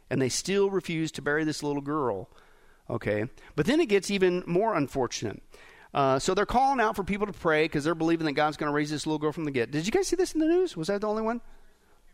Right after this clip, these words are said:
Yeah, it wasn't that long ago. This is hot, hot, hot off the press, folks. Okay, and, uh, but they thought, uh, and,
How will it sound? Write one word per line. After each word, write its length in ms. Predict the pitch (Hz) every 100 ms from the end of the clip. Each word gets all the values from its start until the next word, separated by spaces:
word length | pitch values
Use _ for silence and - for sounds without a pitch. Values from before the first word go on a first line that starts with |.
| _ _
Yeah, 140 | - 220
it 80 | 165
wasn't 180 | 202 233
that 80 | 240
long 160 | 220
ago. 120 | 220
This 160 | 160 170
is 140 | 196
hot, 200 | 160 -
hot, 240 | 147 185 208
hot 180 | 160 185
off 80 | -
the 80 |
press, 240 | 156 202 -
folks. 280 | 113 123 - - - -
Okay, 320 | 135 127 139 156 - - -
and, 340 | 151 151 147
uh, 280 | 151 143 143
but 120 | 147 151
they 120 | 196
thought, 380 | 196 208 165 175
uh, 160 | 175 -
and, 140 | 170